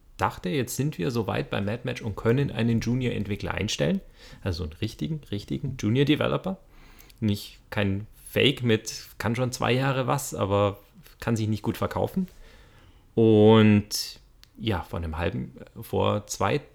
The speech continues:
drei, vier Tagen, ist nicht so wichtig, habe ich ihm die Probezeit verlängert oder ihm die Probezeit abgenommen. Ich weiß nicht, wie man's genau sagt.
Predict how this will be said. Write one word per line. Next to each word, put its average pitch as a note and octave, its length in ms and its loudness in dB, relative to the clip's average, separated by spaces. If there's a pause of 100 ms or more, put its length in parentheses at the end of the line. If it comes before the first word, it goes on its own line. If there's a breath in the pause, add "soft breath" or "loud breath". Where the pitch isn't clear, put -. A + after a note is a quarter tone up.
(500)
drei, G#2+ 280 -2
vier A#2+ 200 -4
Tagen, B2 380 0
ist - 140 -10
nicht F2+ 120 -8
so G2 100 -6
wichtig, - 640 -6
habe C3 200 -2
ich C3 180 -12
ihm C3+ 240 -4
die C3 120 -6
Probezeit - 680 -2 (200)
verlängert G2+ 460 0
oder F#2 360 4
ihm G2 480 2
die G#2 40 -4
Probezeit G2+ 540 -2 (680 soft breath)
abgenommen. F2+ 580 2
Ich - 120 -14
weiß E2+ 160 -14
nicht, E2+ 120 -10
wie E2+ 80 -8
man's E2 200 -6
genau F2+ 220 -6
sagt. F2+ 260 -6